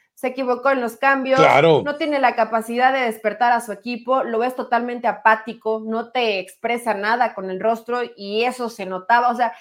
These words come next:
Speaker 1: el equipo ya estaba derrotado desde que volteabas a ver al entrenador en la banca y lo mismo sus jugadores en la cancha.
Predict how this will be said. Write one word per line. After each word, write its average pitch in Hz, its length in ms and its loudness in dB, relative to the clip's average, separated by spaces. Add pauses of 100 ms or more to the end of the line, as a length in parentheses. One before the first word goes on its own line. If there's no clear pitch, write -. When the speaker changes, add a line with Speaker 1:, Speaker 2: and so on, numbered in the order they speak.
(260)
Speaker 1:
el 247 120 -2
equipo 311 380 0
ya 302 140 2
estaba 302 320 2
derrotado 233 520 2
desde 196 240 -4
que 196 80 -10
volteabas 214 440 -2
a 185 80 -6
ver 190 120 -2
al 190 120 -4
entrenador 170 480 -8
en 196 80 -8
la 180 80 -6
banca 233 420 0 (140)
y 269 160 -4
lo 277 100 6
mismo 311 320 -2
sus 294 200 -10
jugadores 220 580 -2
en 190 100 -14
la 185 80 -10
cancha. 180 420 -14